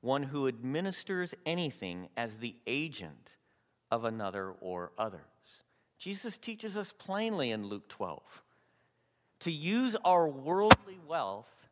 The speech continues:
to build purses that will never have a hole in them, to use our worldly wealth to build a different sort of treasure,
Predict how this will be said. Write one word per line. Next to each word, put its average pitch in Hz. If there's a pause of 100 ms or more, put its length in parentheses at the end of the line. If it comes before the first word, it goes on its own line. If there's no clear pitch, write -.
(1120)
to 165
build 180
purses 202
that 175
will 190
never 202 (180)
have 180
a 202
hole 214
in 127
them, 82 (540)
to 190
use 226
our 220
worldly 202
wealth 185 (1200)
to 135
build 139
a 127
different 120
sort 78 (680)
of -
treasure, 78